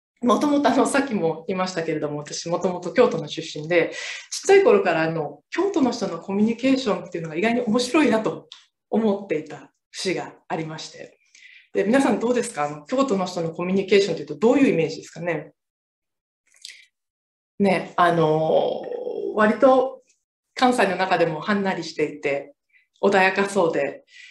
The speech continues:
でもちょっと回りくどいみたいな感じですよね。<laughs> ちょっと穏やかすぎて何言ってるかわからないとよく言われたりもしますけども、割と本音と建前がはっきりしていて、あんまり思ったこと素直に言わない、<laughs> いけずみたいな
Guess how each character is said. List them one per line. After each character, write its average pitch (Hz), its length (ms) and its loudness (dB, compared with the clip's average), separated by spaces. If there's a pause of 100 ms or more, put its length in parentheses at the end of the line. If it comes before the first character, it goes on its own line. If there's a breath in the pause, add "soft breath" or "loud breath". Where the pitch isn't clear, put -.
(120)
で 240 60 2
も 226 80 4
ち 220 120 6
ょ - 20 8
っ - 20 4
と 208 100 6
回 220 260 6
り 247 60 2
く 247 120 2
ど 254 100 8
い 175 40 4
み - 100 -2
た - 120 -8
い - 20 -6
な 170 60 -2
感 - 120 2
じ 208 160 2
で 208 60 4
す 240 80 2
よ 240 60 6
ね。 330 180 6
<laughs> - 20 -4
ち - 60 4
ょ - 20 4
っ - 60 -2
と 202 200 4 (140 loud breath)
穏 277 180 6
や 349 140 8
か 359 100 6
す 359 100 6
ぎ 302 80 8
て 208 80 4
何 233 200 6
言 240 100 4
っ - 40 -4
て 196 60 4
る 175 80 2
か 170 60 0
わ 170 100 2
か 190 80 2
ら 208 80 4
な 190 100 2
い 160 100 -4
と 165 60 -8
よ 165 140 -4
く - 180 -6
言 185 140 -2
わ 175 60 2
れ 175 100 2
た 180 120 0
り 156 120 -4
も 156 100 -16
し - 160 -10
ま 170 100 -4
す - 80 -14
け 160 100 -2
ど - 80 -8
も、 196 300 2 (260 loud breath)
割 254 200 4
と 277 100 0
本 320 200 2
音 339 100 2
と 302 380 2 (180)
建 294 140 0
前 196 180 0
が 147 300 -8 (240)
は 202 120 -2
っ 196 80 -6
き 262 100 0
り - 120 -2
し - 120 -14
て 165 120 -4
い 160 140 -8
て、 240 400 4
あ 254 60 2
ん 311 60 0
ま 311 80 0
り 311 60 -4
思 339 160 -2
っ - 40 -4
た 285 80 4
こ - 80 -2
と 208 100 -2
素 254 100 -4
直 233 180 4
に 190 120 0
言 - 80 0
わ - 60 -4
な 214 140 0
い、 202 220 -2 (100 loud breath)
<laughs> - 100 -18
い 247 100 -6
け 277 180 0
ず 202 140 -4
み 185 120 -2
た 180 100 -2
い 165 80 -6
な 165 240 -10